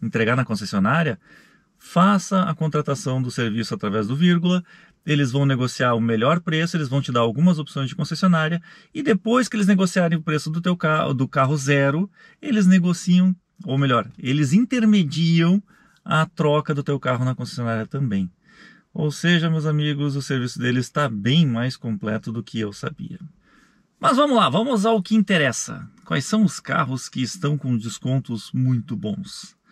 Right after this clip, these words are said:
Eu vou começar aqui com um que eu gosto. Não é o maior desconto dessa lista, mas eu acho que ele tem um custo-benefício excelente. Fiat Fastback.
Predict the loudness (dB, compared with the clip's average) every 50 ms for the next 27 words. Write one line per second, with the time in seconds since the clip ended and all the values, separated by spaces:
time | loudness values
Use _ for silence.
0 | -20 -20 -20 -20 -20 _ _ _ -8 -8 -6 0 4 4 4 4 2 0 0 -2
1 | -2 2 4 4 4 4 4 2 0 0 0 0 2 2 2 0 -2 -8 -12 -8
2 | -2 2 2 4 4 4 4 4 2 0 -2 -2 0 0 2 2 2 2 2 2
3 | 2 2 0 0 2 0 0 -2 -4 -8 -8 -6 -4 -4 -2 -2 -2 -2 -2 -2
4 | -2 -2 -2 -2 -2 -4 -4 -6 -4 -2 0 2 2 0 0 -6 -8 -6 -4 -2
5 | 0 2 2 2 2 2 -2 -4 -2 -2 -2 0 0 4 6 6 6 6 4 0
6 | -4 -6 -6 -4 -4 -4 -4 -2 -2 -2 -2 -2 -4 -6 -4 -4 -4 -2 -2 0
7 | 0 2 2 2 0 0 -2 -8 -16 -20 _ -20 -20 -20 -20 -20 _ _ _ _
8 | -4 0 2 2 2 0 0 -2 -4 -4 -4 -8 -10 -10 -10 -12 -16 -20 -20